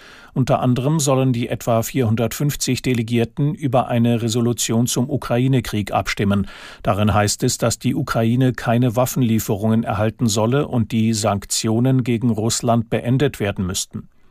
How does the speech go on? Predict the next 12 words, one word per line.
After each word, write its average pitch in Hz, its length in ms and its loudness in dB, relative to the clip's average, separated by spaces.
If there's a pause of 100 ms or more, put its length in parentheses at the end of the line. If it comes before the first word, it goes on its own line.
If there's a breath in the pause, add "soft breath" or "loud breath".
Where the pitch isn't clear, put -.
(680 loud breath)
Ein 135 180 2
weiterer 156 400 2
Antrag 156 400 0
sieht 151 280 -2
die 143 140 0
Einrichtung 127 600 0
einer 117 220 0
Kommission 117 600 0
zu - 180 -4
innerparteilichen 110 1000 -2
Strukturreformen 107 1040 -2
vor. 92 320 -6